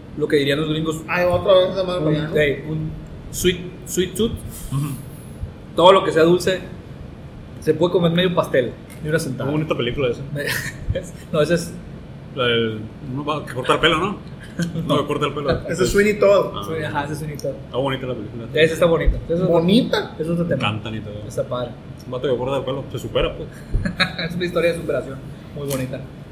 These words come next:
Speaker 1: No, él puede comer lo que sea, así de que du-, galletas, dulces, cajeta, chocolates, mucho pastel, aguas de sabor. Y no es diabético y no, pero bueno, eso sí. Ojalá que, no, que nunca lo sea, ¿no? Siempre lo regañamos.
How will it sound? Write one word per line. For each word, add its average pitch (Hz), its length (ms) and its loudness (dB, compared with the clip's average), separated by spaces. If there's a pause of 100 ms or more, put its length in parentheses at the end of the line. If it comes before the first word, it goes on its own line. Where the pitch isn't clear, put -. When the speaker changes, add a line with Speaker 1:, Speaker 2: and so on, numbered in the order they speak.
(200)
Speaker 1:
No, 156 220 6
él 160 160 8
puede 185 140 4
comer 175 240 2
lo 185 120 0
que 156 80 0
sea, 131 140 2
así 131 160 -4
de 131 140 0
que 113 200 -4 (1120)
du-, 143 220 -4
galletas, 151 880 4
dulces, 156 460 0 (120)
cajeta, 139 640 0
chocolates, 131 800 -6 (680)
mucho 143 200 -8
pastel, 131 560 -4 (400)
aguas 143 280 2
de 135 40 -4
sabor. 123 420 0 (160)
Y 139 200 -2
no 135 320 0
es 165 80 0
diabético 170 600 2
y 151 100 -4
no, 127 260 -4 (100)
pero 110 140 -6
bueno, 113 160 -4 (180)
eso 110 180 -6
sí. - 60 -10 (260)
Ojalá 165 300 6
que, 175 100 0
no, 151 100 -6 (300)
que 131 80 -8
nunca 135 200 -4
lo 139 60 -4
sea, 117 140 -6
¿no? 143 340 -14
Siempre 147 220 -2
lo 156 80 4
regañamos. 117 380 -2